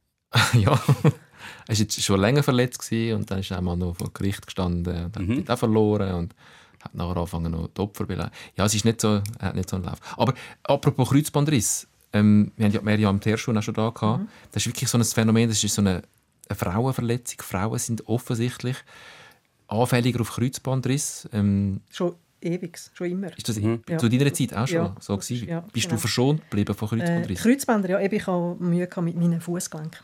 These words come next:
Speaker 3: mit meinen Fußbändern. Aber Kreuz-, also Knie, Entschuldigung.
Speaker 2: Ja.
Speaker 3: Ähm, <laughs> abheben. Abheben.
Speaker 2: Entschuldigung, dass du geklopft hast.
Speaker 3: <laughs> Dass es so Leute getönt hat, ja.
Speaker 2: Sehr
Speaker 3: Aber
Speaker 2: gut.
Speaker 3: Holz, das ist gar kein
Speaker 2: Schön,
Speaker 3: Holz.
Speaker 2: schön Podcast, das tönt.
Speaker 3: <laughs> Ähm,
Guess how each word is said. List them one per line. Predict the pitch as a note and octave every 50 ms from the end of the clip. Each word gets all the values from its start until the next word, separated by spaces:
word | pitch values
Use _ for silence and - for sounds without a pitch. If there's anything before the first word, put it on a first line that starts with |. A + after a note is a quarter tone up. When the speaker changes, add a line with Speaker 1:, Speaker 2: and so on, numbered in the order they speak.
| F3+
Speaker 3:
mit | F3 F3+
meinen | F3 E3+ E3+ E3 D#3+
Fußbändern. | - - E3+ E3 - - D#3+ D#3 D3+ D#3+ - E3+ - _ _ _ _ _ _ _ _
Aber | - F3 E3+ E3
Kreuz-, | - F3 G3 G#3 G#3 - G3+
also | E3+ E3 F3
Knie, | E3+ F#3 F3 F3+ F3+ F#3 F#3+ _ _ _ - - - - - - - _ _ _ _ _ _ _ _ _ _ _ _ _ _ _ -
Entschuldigung. | E3 E3+ - F3 D#3+ E3+ E3+ - E3 E3+ - - - - _ - -
Speaker 2:
Ja. | F3+ E3+
Speaker 3:
Ähm, | E3 D#3+ D#3 E3 - - - -
<laughs> | - D#3 - -
abheben. | - - E3 E3+ - E3+ F3 F3+ - A#3 F#3+ - A3 - _ - A3 - - - D#3+ F3
Abheben. | E3+ F3 E3+ - G3+ G#3 E3+ F3 E3+ - - -
Speaker 2:
Entschuldigung, | A2 - G#2+ G#2 A2+ G#2+ G#2
dass | F#2+ -
du | - - -
geklopft | - - -
hast. | F#2+ - - - -
Speaker 3:
<laughs> | - - -
Dass | - - -
es | E3 - -
so | E3+
Leute | E3 F3 F3+
getönt | E3+ - F3 F3+ A3 B3 -
hat, | D4 A#3 -
ja. | A#3 B3+ _ _ _ - - - _ - - - - _ _ _ - - -
Speaker 2:
Sehr | - F3+ F3+ -
Speaker 3:
Aber | - F3+
Speaker 2:
gut. | -
Speaker 3:
Holz, | - B3+ F4+ F4 - - -
das | G3
ist | F#3 -
gar | - F3
kein | E3+ D#3
Speaker 2:
Schön, | D#3+
Speaker 3:
Holz. | E3+ F#3 G#3 - -
Speaker 2:
schön | - - C#2+
Podcast, | - - D#2+ D#2 - - - D2+ C#2+ - - -
das | - - -
tönt. | D#2 D#2 D#2+ D#2+ D2
Speaker 3:
<laughs> | - - G#2+ - - - - - - - - - - - - - - - - - - - - - - - - - - - - -
Ähm, | F#3+ F3+ F3+ F3+ F3+ F3